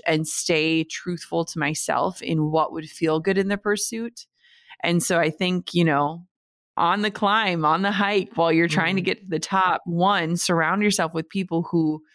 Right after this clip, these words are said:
Speaker 1: will take in that view with you at the top, which is what you and I are doing right now. But two, make sure you surround yourself with people that will be those candle holders to remind you that it's gonna be worth it, that the view will be worth it, but that the journey is just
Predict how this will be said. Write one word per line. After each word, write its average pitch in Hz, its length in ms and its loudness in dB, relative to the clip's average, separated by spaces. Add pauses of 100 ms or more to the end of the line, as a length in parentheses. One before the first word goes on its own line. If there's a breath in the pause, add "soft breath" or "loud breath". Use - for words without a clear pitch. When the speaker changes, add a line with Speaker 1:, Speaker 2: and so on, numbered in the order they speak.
(200 soft breath)
Speaker 1:
will 165 200 2
take 190 400 0
in 185 120 4
that 156 220 0
view 165 220 0
with 151 320 -4
you 202 280 2
at 208 180 0
the 202 80 -2
top, 202 380 0
which 175 160 -4
is 165 120 -4
what 165 280 -2
you 160 180 0
and 160 100 2
I 156 140 0
are 151 140 2
doing 156 260 0
right 151 220 -2
now. 156 340 -2 (420 loud breath)
But - 200 0
two, 208 300 2
make 165 220 4
sure - 200 -2
you 220 160 2
surround 175 400 0
yourself 175 280 -2
with 160 140 -10
people 165 300 -2
that 143 160 2
will 156 140 0
be 175 260 -2
those 160 240 -6
candle 208 600 0
holders 151 960 -2 (540)
to 185 100 -2
remind 175 540 2
you 160 200 4
that 147 180 0
it's 156 120 -10
gonna 180 220 0
be 185 160 4
worth 160 380 4
it, 156 120 -2
that 143 140 -4
the 165 80 -6
view 175 260 -4
will 190 160 2
be 156 160 -2
worth 156 320 -4
it, 147 200 -6
but 156 140 -2
that 143 260 -2
the 160 80 0
journey 165 680 0
is 147 200 -10
just - 580 -4